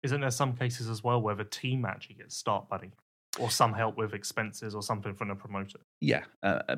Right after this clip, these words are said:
Speaker 2: because they have to cover, um, you know, the cost of fuel. A lot of them now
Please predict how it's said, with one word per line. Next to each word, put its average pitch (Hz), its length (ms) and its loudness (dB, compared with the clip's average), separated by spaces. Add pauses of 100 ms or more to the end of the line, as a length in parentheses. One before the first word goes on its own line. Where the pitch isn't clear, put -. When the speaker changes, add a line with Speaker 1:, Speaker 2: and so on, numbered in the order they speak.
(120)
Speaker 2:
because 107 280 4
they 113 100 4
have 110 200 4
to 107 80 -2
cover, 85 460 0 (200)
um, 80 540 0 (100)
you 92 60 -2
know, 82 100 0
the 76 60 -2
cost - 260 -4
of - 80 -8
fuel. 95 340 0 (440)
A 104 80 8
lot 104 120 8
of 101 60 8
them 90 160 4
now 87 360 2